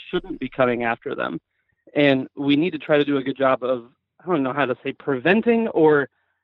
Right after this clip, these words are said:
just not brushing it off of, "Well, you know, they're gonna come, so be ready." 'Cause I don't know if that's a, a healthy or acceptable place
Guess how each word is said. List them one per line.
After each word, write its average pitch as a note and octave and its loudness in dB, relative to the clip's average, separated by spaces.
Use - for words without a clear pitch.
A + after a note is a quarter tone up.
just F3+ 0
not F#3 0
brushing E3 -4
it C#3+ -6
off D3+ -6
of, C#3+ -8
"Well, D3+ -2
you E3 -8
know, B2+ -10
they're D3+ 0
gonna D3 0
come, C3 -6
so B2 -6
be A#2+ -12
ready." C#3+ 2
'Cause E3+ 0
I G3 2
don't C#4 4
know - 4
if D3+ 0
that's D#3 -2
a, C#3+ 2
a C#3+ 2
healthy C#3+ -6
or D3 0
acceptable D3+ -2
place C3+ -4